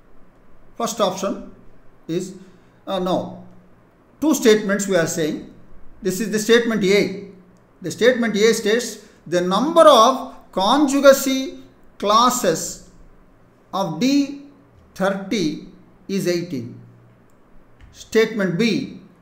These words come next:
"The number of conjugacy class of D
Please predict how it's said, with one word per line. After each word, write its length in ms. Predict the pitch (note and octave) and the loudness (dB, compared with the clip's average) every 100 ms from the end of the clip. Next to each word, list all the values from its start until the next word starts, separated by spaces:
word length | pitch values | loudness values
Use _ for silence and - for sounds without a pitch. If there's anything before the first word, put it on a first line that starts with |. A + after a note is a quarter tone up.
| _ | _
"The 140 | D3+ E3 | -4 -2
number 480 | F3 G#3 D#4+ E4+ D#4+ | 0 0 4 6 8
of 320 | D4 D4 - | 6 4 0
conjugacy 680 | G#3+ C4+ C4+ C4 C4 B3+ | 0 2 2 4 2 2
class 440 | - A3 G#3+ A3 - | -4 0 0 0 -2
of 280 | G#3 G#3 - - - _ D3 C#3 | -2 -2 -14 -20 -20 _ -10 -4
D 400 | A3 F#3 F3+ | -2 -2 -8